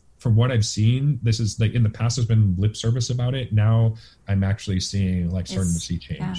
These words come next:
Speaker 1: And so, and this is, it's, it's, I mean, it's good, not just from the moral imperative side, it's also good from a business sense. I mean, there are,
Speaker 2: Mm-hmm.
Speaker 1: there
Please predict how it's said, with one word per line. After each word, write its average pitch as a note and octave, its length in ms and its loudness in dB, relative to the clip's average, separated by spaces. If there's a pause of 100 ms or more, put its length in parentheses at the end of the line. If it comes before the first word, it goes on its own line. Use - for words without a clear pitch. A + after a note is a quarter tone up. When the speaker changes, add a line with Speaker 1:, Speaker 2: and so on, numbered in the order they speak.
(220)
Speaker 1:
And F#2+ 120 -2
so, F#2+ 260 0 (320)
and B2+ 80 0
this D3+ 140 2
is, A#2+ 200 -2
it's, - 280 -6 (120)
it's, - 240 -2
I D#3 40 2
mean, C3+ 120 2
it's G#2+ 140 -2
good, D3 240 2
not C#3+ 240 -2 (240)
just A#2+ 200 -6
from B2+ 100 -4
the A2 80 4
moral G2 340 2
imperative G2+ 480 -2
side, C3 300 -4
it's B2+ 120 -10
also D#3 220 -2
good B2 400 0 (340)
from A#2+ 200 0
a A2+ 40 4
business G#2+ 480 0
sense. E2 320 -4
I F#2+ 40 -2
mean, G2 260 2
there G#2 160 2
are, G#2+ 120 4
Speaker 2:
Mm-hmm. G#2 120 -2
Speaker 1:
there A#2+ 180 0